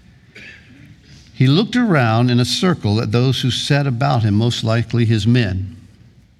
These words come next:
And he said, "Here's my mother and my brothers. For whoever does the will of God is my brother, my sister,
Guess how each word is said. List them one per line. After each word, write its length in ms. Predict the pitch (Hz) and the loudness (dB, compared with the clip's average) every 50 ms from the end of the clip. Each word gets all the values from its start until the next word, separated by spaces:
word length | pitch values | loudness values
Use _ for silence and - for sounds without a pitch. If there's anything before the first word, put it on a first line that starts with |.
| _ _ _ _ - _ _ - - - - | _ _ _ _ -20 _ _ -20 -12 -4 -2
And 60 | 117 | 0
he 40 | 107 | 0
said, 140 | 127 123 | 2 2
"Here's 300 | 123 151 196 302 - - | 2 2 0 -2 -4 -2
my 220 | 117 104 98 92 90 | -2 0 0 0 -2
mother 580 | 98 - 110 104 98 90 98 92 87 92 - - - - - - - - - - - - - | -2 -2 -2 -2 -2 -2 -2 -2 -2 -4 -6 -10 -20 -20 -20 -20 -20 -20 -20 -20 -20 -10 -6
and 140 | 104 95 90 | -4 -2 -2
my 100 | 90 90 | -2 -2
brothers. 680 | 80 104 139 - 104 80 76 95 - - - - - - _ _ _ _ _ _ _ _ - _ _ _ - _ _ _ - - - _ _ _ - | -2 -2 -2 -2 -2 -4 -6 -8 -10 -12 -14 -16 -18 -20 _ _ _ _ _ _ _ _ -20 _ _ _ -20 _ _ _ -20 -20 -20 _ _ _ -10
For 160 | - - 123 120 | -2 0 2 4
whoever 320 | 123 127 147 180 208 202 | 4 4 2 2 0 -2
does 360 | 180 143 143 139 143 123 - | -2 0 0 0 0 -2 -2
the 80 | 127 117 | -2 0
will 220 | 110 123 123 135 | 0 2 0 0
of 140 | 135 123 110 | 0 -2 -2
God 440 | 123 135 131 104 82 78 - - - - - - - - - - - - _ _ _ - _ - - _ - - | -2 -2 0 0 -2 -4 -6 -10 -14 -20 -20 -20 -20 -20 -20 -20 -20 -20 _ _ _ -20 _ -20 -20 _ -14 -8
is 200 | - 113 101 85 | -4 -4 -2 -2
my 160 | 104 98 101 90 | -2 -2 -2 -2
brother, 460 | 90 101 107 110 117 139 156 175 - - - - - - - - - - - | -2 -2 -2 0 0 -2 -2 -4 -6 -10 -16 -20 -20 -20 -20 -20 -20 -10 -6
my 160 | 98 92 90 | -4 -4 -2
sister, 580 | - - - 127 - - - 104 95 95 98 | -2 -2 -4 -4 -4 -4 -6 -6 -6 -6 -6